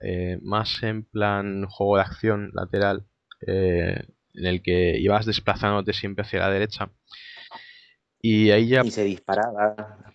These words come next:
Speaker 1: Exacto, ahí podías disparar, saltar obstáculos. Que además me ac-, me acuerdo que a los,
Speaker 2: Ujú.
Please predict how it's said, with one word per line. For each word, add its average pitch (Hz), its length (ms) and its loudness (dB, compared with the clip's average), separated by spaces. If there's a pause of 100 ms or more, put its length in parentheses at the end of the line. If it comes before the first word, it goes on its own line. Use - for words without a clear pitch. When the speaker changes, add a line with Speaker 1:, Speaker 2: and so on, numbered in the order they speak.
(200)
Speaker 1:
Exacto, 110 380 -2
ahí 117 120 4
podías 127 380 4
disparar, 120 580 4
saltar 104 380 0
obstáculos. 107 800 -2
Que 92 80 -4
además 113 140 -4
me 135 80 -4
ac-, 127 240 -10
me 117 60 2
acuerdo 123 340 2
que 104 140 0
a 101 60 2
los, 101 220 2
Speaker 2:
Ujú. 98 140 -12